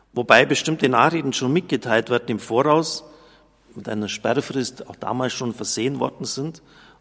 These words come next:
und so, dass sie erst danach bekannt gemacht werden dürfen. So ist hier offensichtlich von Leiten der Stelle in Berlin ohne jede Bedenken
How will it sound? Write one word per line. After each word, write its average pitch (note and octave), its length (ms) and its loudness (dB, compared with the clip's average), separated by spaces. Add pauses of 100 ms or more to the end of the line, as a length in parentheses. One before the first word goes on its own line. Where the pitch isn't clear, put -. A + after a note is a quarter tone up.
und B2 140 -6
so, - 80 -8
dass A#2 240 2
sie C#3 80 -6
erst A#2+ 220 -2
danach A2 320 2
bekannt - 400 -8
gemacht F2+ 320 -8
werden F2 260 -12
dürfen. - 440 -14 (1600)
So - 160 -2
ist E3+ 200 2
hier C#3+ 120 4
offensichtlich E3 580 0
von C#3 180 -2
Leiten A2 340 4
der C#3+ 100 0
Stelle C#3 320 0
in D3+ 80 -2
Berlin C#3+ 380 0
ohne D#3 260 0
jede C3+ 260 0
Bedenken D3+ 680 -4